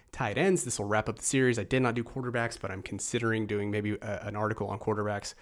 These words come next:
that I'm worried about in general. But here we have the green light tiers, the yellow light tiers, and the red light tiers.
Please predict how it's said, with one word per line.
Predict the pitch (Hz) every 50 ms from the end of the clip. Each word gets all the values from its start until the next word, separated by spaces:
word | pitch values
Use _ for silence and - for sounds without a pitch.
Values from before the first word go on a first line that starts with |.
| - - - - - _
that | - 107 104
I'm | 98 98 98 101 101
worried | 104 107 107 104 101
about | 104 98 98 98 98 98
in | 95 92
general. | - 117 131 165 240 311 - - _ _ _ - - - - - - _ _
But | 120 113 110 -
here | - - 135 127 123 123 120
we | 113 113 104
have | 107 104 101 101
the | 101
green | 113 123 127 123
light | 117 117 117
tiers, | - 131 120 113 107
the | 110 107
yellow | 107 107 101
light | 101 98 95
tiers, | - - 101 98 110
and | 104 95
the | 95
red | 90 87 -
light | 139 - -
tiers. | - - - - -